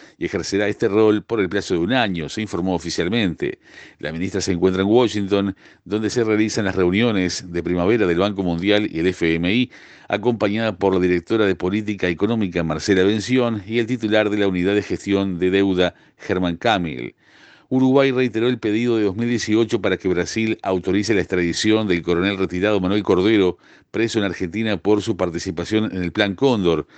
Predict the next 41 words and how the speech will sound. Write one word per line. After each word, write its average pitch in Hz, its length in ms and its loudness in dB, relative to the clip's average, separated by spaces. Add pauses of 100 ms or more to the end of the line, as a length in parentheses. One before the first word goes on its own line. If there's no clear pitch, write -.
(140)
según 104 400 0
le 92 120 0
confirmó 101 440 2
a 87 60 4
El 87 80 2
Observador 113 640 2 (160)
el 117 80 -8
fiscal 101 520 -2 (360)
Ricardo 92 460 0
Percivale. 92 640 0 (880)
La 92 160 -10
Fiscalía 101 400 2
Especializada 95 580 0
en 98 140 0
Crímenes 107 320 0
de 95 60 -2
Lesa 98 200 0
Humanidad 95 640 2
había 98 200 0
realizado 92 460 -2
el 87 80 -2
pedido 98 400 0
cuatro 98 400 2
años 101 220 -2
atrás, 113 500 -2 (920)
pero 110 220 2
el 90 80 -2
plazo 110 340 0
de 90 80 2
treinta 98 340 -4
días 104 240 0
con 95 140 -2
el 85 60 -4
que 85 100 -4
contaban 90 640 0
tras 78 300 -8
el 87 160 -6
arresto 95 300 -4
preventivo 87 520 2
de 85 120 2
Cordero 104 460 2